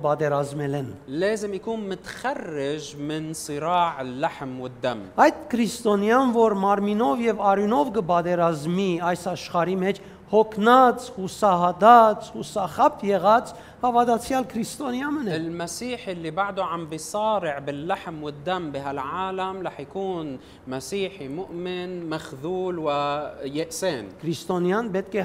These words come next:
Speaker 1: հասած լա պատերազմելու հոգևոր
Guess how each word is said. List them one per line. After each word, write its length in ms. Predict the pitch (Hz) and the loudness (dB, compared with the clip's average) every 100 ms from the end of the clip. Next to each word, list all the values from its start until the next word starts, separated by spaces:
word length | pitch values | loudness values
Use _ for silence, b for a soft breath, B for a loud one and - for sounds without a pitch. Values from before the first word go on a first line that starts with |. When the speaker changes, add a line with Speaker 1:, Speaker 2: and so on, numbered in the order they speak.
| 151 | -2
Speaker 1:
հասած 420 | 151 - 202 196 180 | -4 0 0 0 -2
լա 220 | 165 165 175 147 | 2 2 2 0
պատերազմելու 800 | 151 156 156 151 147 165 185 208 156 | -2 0 -2 -2 -2 -2 -2 -2 -2
հոգևոր 640 | 170 - 156 151 247 190 | -6 -6 -2 4 4 4